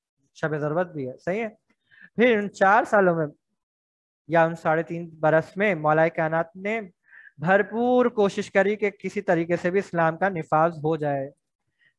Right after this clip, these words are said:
मगर अफसोस ना हो सका। और इसकी शुरुआत कहाँ से हुई थी? जंग बदर से हुई थी, जंग बदर से ही हुई थी,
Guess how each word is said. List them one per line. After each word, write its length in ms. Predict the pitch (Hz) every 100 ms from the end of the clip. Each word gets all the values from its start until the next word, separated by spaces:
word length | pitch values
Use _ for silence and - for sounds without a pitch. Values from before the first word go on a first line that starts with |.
| 143
मगर 280 | 147 151 156
अफसोस 480 | 147 - 214 233 180
ना 120 | 170
हो 140 | 160
सका। 400 | 139 143 135 135 -
और 120 | 160
इसकी 220 | 165 -
शुरुआत 320 | 190 170 190 247
कहाँ 180 | 220
से 100 | 196
हुई 60 | 175
थी? 100 | 156
जंग 220 | 151 165
बदर 320 | 196 170 214
से 140 | 254 285
हुई 160 | 156
थी, 220 | 131 127 - _ _ _ _ _ _ _ _ _ _ _ _ _ 139
जंग 200 | 170 185
बदर 340 | 190 185 214
से 180 | 233 226
ही 160 | 214 233
हुई 220 | 226 220
थी, 340 | 226 247 262